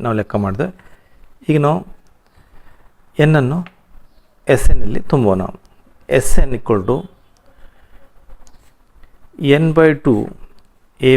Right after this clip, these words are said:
ಪ್ಲಸ್ ಎಲ್. So ಲಾಸ್ಟ್ ಟರ್ಮ್ ಕೊಟ್ಟಾಗ ಈ ಸೂತ್ರವನ್ನು ಉಪಯೋಗಿಸ್ಬೋದು. ಎಸ್ ಟ್ವೆಂಟಿ ತ್ರೀ, ಟ್ವೆಂಟಿ ತ್ರೀ ಬೈ ಟು ಎ ಸೆವೆನ್, L means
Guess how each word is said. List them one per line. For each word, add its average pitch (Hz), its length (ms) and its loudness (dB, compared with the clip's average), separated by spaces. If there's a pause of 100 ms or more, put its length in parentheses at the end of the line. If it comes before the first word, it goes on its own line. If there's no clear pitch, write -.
(120)
ಪ್ಲಸ್ 139 340 -4 (680)
ಎಲ್. 107 140 -2 (540)
So - 60 -8 (140)
ಲಾಸ್ಟ್ 139 320 0
ಟರ್ಮ್ 147 220 -4
ಕೊಟ್ಟಾಗ 110 300 -4 (340)
ಈ - 20 0 (120)
ಸೂತ್ರವನ್ನು 113 460 -4 (120)
ಉಪಯೋಗಿಸ್ಬೋದು. 95 580 -4 (1080)
ಎಸ್ 165 140 -2
ಟ್ವೆಂಟಿ 123 360 2
ತ್ರೀ, 120 120 2 (3500)
ಟ್ವೆಂಟಿ 139 360 -2
ತ್ರೀ 156 100 2 (120)
ಬೈ 147 120 2 (160)
ಟು 127 80 2 (720)
ಎ - 20 2 (1400)
ಸೆವೆನ್, 117 360 -2 (1500)
L 110 40 -4 (240)
means 165 180 -6